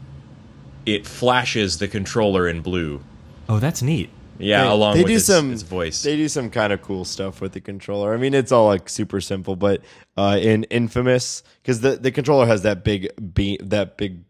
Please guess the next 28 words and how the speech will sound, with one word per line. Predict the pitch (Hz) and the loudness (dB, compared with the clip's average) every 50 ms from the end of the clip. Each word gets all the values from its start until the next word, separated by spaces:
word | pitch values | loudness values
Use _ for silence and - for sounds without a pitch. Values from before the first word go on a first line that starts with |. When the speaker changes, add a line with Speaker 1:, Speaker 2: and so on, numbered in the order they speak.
| _ _ | _ _
Speaker 3:
light | - 92 95 98 98 95 - 95 | -12 -8 -8 -8 -8 -10 -12 -10
bar | 95 101 101 101 98 | -6 -4 -4 -2 0
right | 98 104 104 | 0 0 0
across | 98 95 - 104 101 - - | -2 -2 -2 -4 -4 -6 -8
the | 101 | -10
front | - - 113 110 | -8 -6 -4 -2
of | 110 107 | -2 0
it. | 107 - | 0 0
Speaker 2:
Mm-hmm. | - - - - - - - | -2 -4 -6 -10 -8 -2 2
Speaker 3:
In | 113 120 | 4 4
Infamous, | 139 151 143 - 131 120 113 110 104 101 - - - | 4 4 2 0 0 2 4 4 4 4 2 -2 -4
you | 101 98 | -4 -2
had | 95 104 101 101 98 | -2 0 0 0 0
a, | 95 92 90 87 - - _ _ _ - - _ _ _ _ | 0 -2 -2 -6 -8 -12 _ _ _ -20 -20 _ _ _ _
you | 98 104 110 113 107 104 104 87 - - | 0 0 2 2 2 0 0 -2 -6 -8
would, | - 101 101 104 95 - - - 95 98 | -8 -4 -2 -2 -2 -2 -6 -10 -10 -8
like, | 98 101 98 - | -6 -6 -6 -8
spray | - - - 113 107 113 | -6 -2 2 2 2 2
painting | - 131 127 127 131 135 135 135 - - | 2 2 2 2 2 0 -4 -6 -6 -4
was | 123 127 117 | -2 -2 0
an | 127 127 | 0 0
element | 127 123 127 131 135 131 123 - | 0 0 0 0 0 -2 -4 -2
of | - 123 120 | -4 -4 -2
the | 113 120 120 | -2 -4 -4
game, | 117 127 131 131 131 123 - _ - - - _ _ _ _ | -4 -4 -4 -4 -6 -8 -14 _ -20 -20 -20 _ _ _ _
and | 110 107 104 104 104 101 98 92 | -4 -2 0 0 0 -2 -4 -4
you | 101 107 107 | -2 0 2
would | 98 98 95 95 92 90 - | 2 4 2 2 2 -2 -4